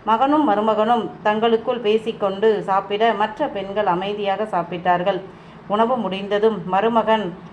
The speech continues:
"எனக்கு காலையில ஃப்ளைட், நான் போயிட்டு வரேன் மாமா" என்று அனைவரிடமும் விடைபெற்றவர், சஸ்தியிடம், "தங்கையை கூட்டிக் கொண்டு எங்க வீட்டுக்கு வா-, வரணும், நாங்க எதிர்பார்ப்போம்" என்றான்.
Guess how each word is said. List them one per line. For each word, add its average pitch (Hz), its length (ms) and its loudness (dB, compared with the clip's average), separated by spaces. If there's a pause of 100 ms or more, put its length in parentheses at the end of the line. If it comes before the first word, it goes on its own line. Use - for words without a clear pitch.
(140)
"எனக்கு 214 300 -4
காலையில 220 460 2
ஃப்ளைட், 190 380 -6
நான் 185 180 2
போயிட்டு 208 320 0
வரேன் 185 180 0
மாமா" 185 320 0 (280)
என்று 214 360 0
அனைவரிடமும் 214 800 0 (440)
விடைபெற்றவர், 226 800 2
சஸ்தியிடம், 214 680 -2 (220)
"தங்கையை 208 420 -2
கூட்டிக் 208 280 -6
கொண்டு 214 240 -2
எங்க 196 180 -2
வீட்டுக்கு 208 340 -4
வா-, 185 240 2
வரணும், 196 340 0 (520)
நாங்க 202 260 0
எதிர்பார்ப்போம்" 202 800 0 (120)
என்றான். 202 500 2